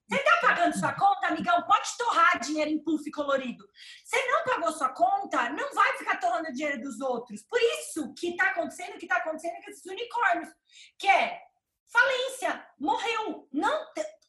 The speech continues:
tem dinheiro, paga a sua loucura. Não tem dinheiro, vai ter que escalar, porque um dia você vai ter que crescer, Fábio Ribeiro.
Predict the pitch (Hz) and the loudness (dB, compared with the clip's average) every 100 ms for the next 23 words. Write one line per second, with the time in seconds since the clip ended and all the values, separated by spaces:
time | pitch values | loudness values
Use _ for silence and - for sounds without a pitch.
0 | _ - 494 - 427 381 - - 320 330 | _ 0 2 2 2 2 2 4 4 6
1 | 349 339 330 330 262 240 285 440 494 349 | 0 0 -2 -4 -4 -4 -2 -2 -2 -2
2 | 262 285 359 320 220 - _ _ _ _ | 0 2 4 4 0 -8 _ _ _ _
3 | 196 381 508 494 - 453 - 427 339 - | 4 6 6 2 -2 -4 2 4 4 2
4 | - 359 359 262 381 320 311 339 339 311 | -2 -4 -2 -4 -2 0 0 -2 -4 -4
5 | 349 - 330 320 - 254 233 220 208 196 | -8 -12 -10 -10 -6 -6 -6 -8 -10 -14
6 | 175 202 - | -12 -12 -14